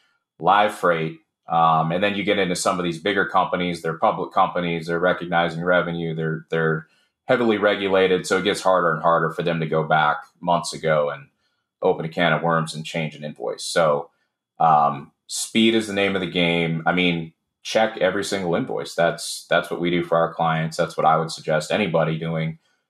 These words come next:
uh, whether they're using a three P L or not. Um, you, you're, you're gonna, basically, you're gonna learn what you need to know about refining your L T L program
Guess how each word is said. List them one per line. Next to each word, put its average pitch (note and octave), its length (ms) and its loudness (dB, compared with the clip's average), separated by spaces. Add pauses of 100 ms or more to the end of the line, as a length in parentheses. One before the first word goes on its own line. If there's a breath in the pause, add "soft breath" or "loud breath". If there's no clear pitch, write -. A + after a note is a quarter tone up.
(160)
uh, D#2+ 240 2
whether E2 260 2
they're D#2 140 -2
using F2 340 0
a D#2+ 60 -2
three E2+ 200 -4
P E2+ 140 -4
L D#2+ 120 2
or D2 80 -2
not. D2+ 400 -2 (560)
Um, D2+ 560 2
you, F2+ 240 -4 (520)
you're, G2+ 280 -4
you're G2 200 0
gonna, G#2 460 4
basically, G#2 480 2
you're F2+ 260 0
gonna G#2 260 4
learn F2+ 400 4
what F2 220 0
you F#2 60 -4
need F2+ 200 0
to E2+ 60 -2
know F2 220 4
about D#2+ 480 2
refining F2 640 0
your F2+ 300 2
L F#2 140 2
T F#2+ 160 -4
L F#2 100 4
program G2+ 640 0